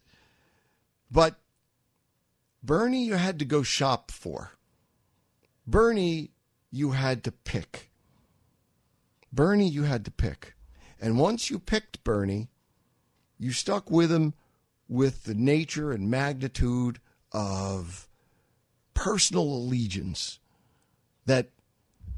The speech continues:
just isn't there with other candidates. Still, still, is that transferable?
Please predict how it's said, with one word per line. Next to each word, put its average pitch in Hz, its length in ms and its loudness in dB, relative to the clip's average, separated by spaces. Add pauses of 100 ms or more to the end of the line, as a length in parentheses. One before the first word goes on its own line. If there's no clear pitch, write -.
(520)
just 160 300 0 (1040)
isn't 139 420 0
there 208 260 0
with 107 180 -2
other 85 180 -6
candidates. 78 560 -8 (840)
Still, 233 580 2 (100)
still, 240 480 2 (1200)
is 156 280 4
that 135 260 0
transferable? 127 880 -2